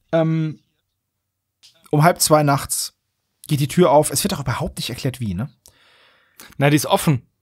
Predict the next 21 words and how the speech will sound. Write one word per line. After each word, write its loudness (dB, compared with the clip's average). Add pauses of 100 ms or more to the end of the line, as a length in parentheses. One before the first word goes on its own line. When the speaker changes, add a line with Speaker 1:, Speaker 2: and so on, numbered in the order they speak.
Speaker 2:
weil 4
Sylvester 0
hat -6
die -6
Tür 4
ja 8
immer 4
offen, -4
weil 0
er 4
gerne 2
Eisenbahn 2
spielt. -4 (300)
Speaker 1:
<laughs> 0 (1200)
Ah 0
ja, -4
gut, -2
okay, -2
das -6
macht -8
Sinn. -4